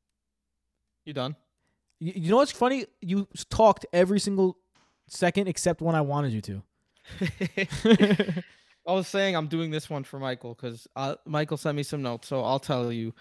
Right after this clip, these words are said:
Speaker 1: Corey Davis had ten targets last week, three games inside the top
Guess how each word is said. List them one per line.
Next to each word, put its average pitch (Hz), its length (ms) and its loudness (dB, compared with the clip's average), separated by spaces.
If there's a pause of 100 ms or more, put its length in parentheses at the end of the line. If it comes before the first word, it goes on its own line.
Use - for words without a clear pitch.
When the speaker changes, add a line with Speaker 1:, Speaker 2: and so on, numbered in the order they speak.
(640)
Speaker 1:
Corey 262 380 4
Davis 165 720 2 (360)
had 185 160 0
ten 226 300 -2
targets 214 480 0
last 143 320 -4
week, 139 220 -6 (440)
three 247 380 -2
games 226 460 -2
inside 196 320 -2
the 196 80 -10
top 190 340 0